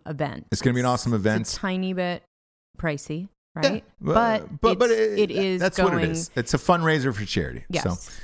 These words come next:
Speaker 1: it's
Speaker 2: uh,
Speaker 1: going to a really good cause in the Alabama area.
Speaker 2: Yeah,
Speaker 1: So if
Speaker 2: absolutely.
Speaker 1: you're around there and you want to, you know, do something that's gonna benefit
Speaker 2: And give back to the
Speaker 1: your
Speaker 2: community.
Speaker 1: state and
Speaker 2: Yes.
Speaker 1: your town and stuff. So it's actually really cool.
Speaker 2: Yeah,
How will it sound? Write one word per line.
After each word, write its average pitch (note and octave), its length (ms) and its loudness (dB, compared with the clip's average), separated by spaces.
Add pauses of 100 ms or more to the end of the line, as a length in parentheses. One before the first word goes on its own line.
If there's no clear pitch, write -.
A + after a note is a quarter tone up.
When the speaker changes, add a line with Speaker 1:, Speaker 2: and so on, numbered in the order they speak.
(100)
Speaker 1:
it's - 180 -10
Speaker 2:
uh, A2 60 0
Speaker 1:
going F#3 400 0
to D#3+ 560 -4
a F3 80 -4
really D#3+ 380 -2
good D3+ 200 -6
cause D3 460 -6
in E3 220 -2
the D#3+ 100 0
Alabama C#3+ 540 -4
area. B2+ 340 -6
Speaker 2:
Yeah, E3+ 140 -2
Speaker 1:
So D#3 240 0
if C#3 120 -4
Speaker 2:
absolutely. F3+ 140 0
Speaker 1:
you're E3+ 180 2
around D#3+ 280 -2
there D3+ 480 -4
and D#3+ 120 -6
you D3+ 120 -4
want D3 260 -4
to, C#3+ 420 -6 (600)
you F3 80 0
know, C3+ 240 -4 (380)
do E3+ 140 -2
something D#3 340 -4
that's D3+ 160 -6
gonna D3+ 200 -4
benefit C#3+ 560 -6
Speaker 2:
And B2+ 120 2
give B2 180 4
back B2 180 4
to A2+ 60 2
the - 120 4
Speaker 1:
your - 140 4
Speaker 2:
community. F2 440 0
Speaker 1:
state D3+ 500 -2
and E2+ 160 0
Speaker 2:
Yes. D#3 40 -2
Speaker 1:
your D#3 260 0
town C#3+ 420 -6
and C#3+ 100 -10
stuff. - 300 -14
So D#3+ 380 -4 (240)
it's F3 180 -14
actually E3+ 320 -10
really D#3+ 240 -14
cool. - 220 -16
Speaker 2:
Yeah, F#2 240 0